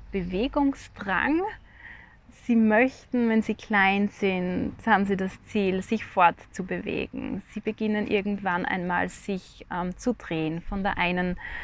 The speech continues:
Seite auf die andere. Sie versuchen, mit den Händen, äh, zu greifen. Sie versuchen, äh, zu robben, irgendwann einmal zu krabben,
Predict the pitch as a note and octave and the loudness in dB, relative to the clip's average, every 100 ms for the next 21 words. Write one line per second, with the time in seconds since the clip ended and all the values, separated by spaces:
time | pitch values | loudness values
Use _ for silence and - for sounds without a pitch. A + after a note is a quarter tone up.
0 | - - - F3+ - G3+ F3 F3 - - | -8 -4 0 0 0 -2 -4 -4 -8 -8
1 | E3 E3 E3+ E3 - - - - - - | -6 -4 -4 -4 -6 -8 -12 -16 -18 -14
2 | - A3 A#3+ A#3 A#3+ A3+ A3 A3 G3+ G#3+ | -6 -4 -4 -2 0 0 0 -2 0 -2
3 | G#3 F#3+ F3+ F3 F#3+ F#3 F#3 - - B3 | -2 0 -2 -4 -4 -2 -2 -4 -6 -4
4 | A3+ - D3+ D#3 D#3+ - - D#3+ E3 F3 | -4 -2 0 0 -2 -6 -10 -6 -4 -4
5 | - - - - - - A3+ A#3 - A#3 | -8 -18 -18 -18 -8 -4 -2 -2 -2 -2
6 | A3+ - A3+ G#3+ G#3 G#3 G3 - - - | -2 -4 -6 -2 0 0 -2 -6 -20 -6
7 | - B3+ E3 D3+ D#3+ - E3 - - - | 0 0 0 0 0 -4 -8 -6 -4 -6
8 | - - - - A#3+ B3 A3+ F#3+ G3 G3+ | -8 -18 -16 -2 0 2 2 2 2 0
9 | F3+ F3+ - A3+ - F3 D#3+ E3 - D#3+ | -2 -2 -6 -8 -4 4 4 2 -6 -10